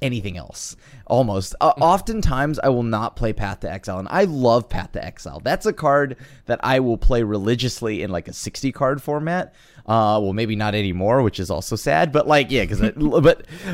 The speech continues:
Speaker 1: but the thing here is, I, in, in Commander, I just don't see me playing this card ever. And if I'm playing it, it's 'cause it's budget. I got the cool full art promo or some, like, wild artworks or something like that. Otherwise, I'm just not playing it. Uh, it,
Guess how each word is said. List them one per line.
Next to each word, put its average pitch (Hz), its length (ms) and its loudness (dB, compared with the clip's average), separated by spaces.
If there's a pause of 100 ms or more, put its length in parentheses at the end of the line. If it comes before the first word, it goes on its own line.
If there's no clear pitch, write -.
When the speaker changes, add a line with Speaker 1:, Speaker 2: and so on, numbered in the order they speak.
Speaker 1:
but 196 400 8
the 175 100 2
thing 185 200 0
here 190 180 2
is, 156 200 0
I, 139 200 2 (320)
in, 143 300 0
in 135 420 -2
Commander, 120 580 0
I 131 100 -2
just 120 220 -4
don't 113 300 2
see 113 120 -8
me 107 140 -4
playing 95 280 -4
this 90 120 -10
card 80 320 -8
ever. 82 360 -12
And 131 260 -4
if 135 140 -4
I'm 131 160 -2
playing 165 260 -2
it, 180 60 -4
it's 143 120 -6
'cause 104 160 -6
it's 85 140 -14
budget. 170 460 0 (440)
I 131 80 0
got 117 220 -2
the - 60 -4
cool 120 240 0
full 202 340 4
art 196 180 4
promo 175 340 0
or 131 120 2
some, 123 340 -4
like, 107 240 0
wild 123 360 4
artworks 156 460 2
or 135 60 -8
something 135 280 -6
like 127 160 -4
that. 127 260 0 (240)
Otherwise, 196 480 4
I'm 131 140 -2
just 113 320 0
not 92 240 -2
playing 85 400 -6
it. - 200 -20 (460)
Uh, 104 320 4
it, 151 320 4